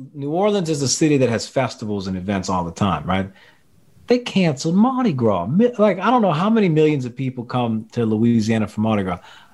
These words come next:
I don't celebrate Mardi Gras. I don't go to the city and do all that, but a lot of people do. And then there's, there's parades and events that everybody participates in. The marching bands go, uh, and kids have a great time. They didn't have that.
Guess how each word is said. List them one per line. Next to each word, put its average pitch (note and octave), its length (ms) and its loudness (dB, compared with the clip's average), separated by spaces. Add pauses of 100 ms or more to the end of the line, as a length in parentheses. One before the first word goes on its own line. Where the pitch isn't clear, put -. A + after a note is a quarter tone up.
(120)
I F#3+ 160 2
don't A#3+ 140 -2
celebrate G#3+ 520 -2
Mardi G3+ 280 -2
Gras. G3 200 0
I D3 40 4
don't E3 140 -2
go E3+ 120 0
to E3+ 60 -4
the D3 100 -8
city E3 320 -4
and C3 100 -4
do D#3 140 2
all E3 160 2
that, F3 220 2
but B2 200 2
a G#2+ 60 -6
lot A2 220 0
of - 80 -8
people C3+ 260 -2
do. C3 300 2
And B2+ 80 2
then A2+ 100 2
there's, G#2+ 300 -2
there's G#2 160 -4
parades A#2 580 0
and G#2 80 -4
events A2 300 -4
that G#2+ 100 -6
everybody A2 320 0
participates G#2+ 720 -4
in. A2 80 0
The G2 60 -2
marching G2+ 420 0
bands G#2+ 340 -2
go, G2+ 340 -2 (540)
uh, F#2+ 140 0
and F2 80 -4
kids G#2 200 4
have G2+ 140 0
a F2+ 40 -10
great G2 280 -4
time. G#2 280 -2 (220)
They F#3+ 80 -4
didn't F3 120 0
have D3 260 -2
that. E2+ 300 -4